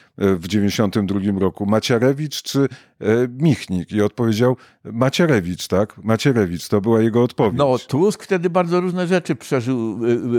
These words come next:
Speaker 2: y, y, przeżywał. Przeżył nawrócenie religijne. Ja osobiście znam Tuska, ja pamiętam takie, y, tam parę rozmów z nim,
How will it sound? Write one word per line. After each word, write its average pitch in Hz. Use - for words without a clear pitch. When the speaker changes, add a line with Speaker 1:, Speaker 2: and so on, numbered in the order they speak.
Speaker 2:
y, 117
y, 113
przeżywał. 110
Przeżył 107
nawrócenie 135
religijne. 127
Ja 175
osobiście 208
znam 98
Tuska, -
ja 117
pamiętam 117
takie, 104
y, 104
tam 101
parę 113
rozmów 135
z 120
nim, 127